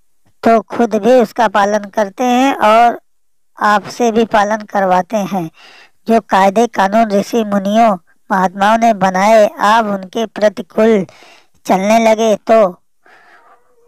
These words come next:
ऊपर बैठे दिव्य लोगों में देवताओं, जो इस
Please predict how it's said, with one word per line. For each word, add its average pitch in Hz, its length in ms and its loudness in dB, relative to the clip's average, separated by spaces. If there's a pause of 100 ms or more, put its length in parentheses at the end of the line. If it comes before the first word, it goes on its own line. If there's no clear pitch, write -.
(380)
ऊपर 240 320 2
बैठे 220 400 -2
दिव्य 220 480 -2
लोगों 220 460 2
में 214 240 -4
देवताओं, 208 800 0 (1400)
जो 233 300 2
इस 214 380 -6